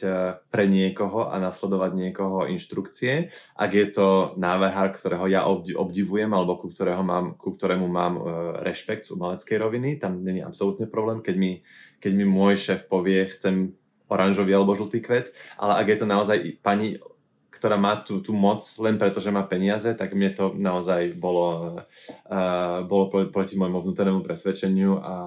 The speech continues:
potom tam vlastne z toho vznikol taký vnútorný konflikt, že, eh, či chcem naozaj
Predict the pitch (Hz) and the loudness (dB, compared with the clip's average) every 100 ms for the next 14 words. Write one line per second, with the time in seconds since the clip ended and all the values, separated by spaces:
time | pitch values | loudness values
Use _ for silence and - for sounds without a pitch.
0 | 87 85 - - - 87 90 87 - 90 | -10 -14 -14 -16 -8 -6 -4 -4 -6 -2
1 | 101 87 92 90 95 90 - 90 95 98 | -2 0 -2 -2 -4 -4 -6 -2 -2 0
2 | 95 87 92 87 90 87 - 82 87 87 | 0 0 -2 -2 -2 -4 -4 -8 -4 -4
3 | 87 _ - _ _ 98 95 - - 98 | -6 _ -20 _ _ -6 -4 -6 -6 -4
4 | 90 85 82 87 85 | -2 -2 -2 -2 -4